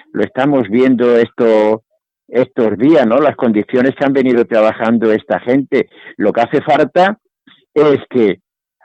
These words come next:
al mismo tiempo que hay unos gastos, tenemos que ver también qué ingreso tenemos para los gastos para el conjunto de, de, de la sociedad.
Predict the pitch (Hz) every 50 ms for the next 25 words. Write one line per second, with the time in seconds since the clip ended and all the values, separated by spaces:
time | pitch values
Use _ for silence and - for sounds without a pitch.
0 | _ _ _ - 98 95 127 160 156 160 185 175 - 180 175 156 143 139 120 -
1 | 135 143 151 156 160 151 147 139 143 160 180 165 - _ - 156 190 240 302 277
2 | 208 - - 127 117 123 139 143 151 156 - - 170 156 147 170 202 214 311 285
3 | _ _ _ _ _ _ _ _ - 113 117 117 117 139 160 175 196 190 165 -
4 | _ _ _ - 170 170 165 165 160 151 139 156 175 196 185 - - - 175 208
5 | 262 254 - - - - 123 143 160 185 180 - - 180 170 160 147 135 120 117
6 | 104 113 139 151 - - 196 190 190 180 143 123 113 123 113 110 - 135 143 151
7 | 131 - 180 196 190 190 175 143 143 135 123 120 113 107 110 107 101 107 104 -
8 | 113 101 - - 101 98 139 170 175 160